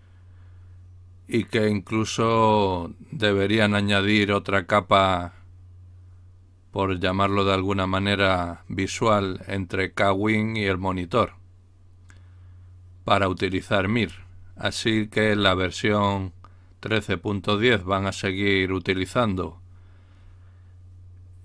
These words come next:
eh, X por defecto, mientras que Ubuntu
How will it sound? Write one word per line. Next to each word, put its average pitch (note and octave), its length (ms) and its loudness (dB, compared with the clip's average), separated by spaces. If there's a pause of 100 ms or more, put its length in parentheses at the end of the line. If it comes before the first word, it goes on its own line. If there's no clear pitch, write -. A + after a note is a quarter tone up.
(140)
eh, G#2+ 960 2
X C#3+ 720 0
por G#2 180 0
defecto, C3+ 580 -2 (1300)
mientras F#2+ 420 -2
que G2+ 140 -4
Ubuntu G2 640 -2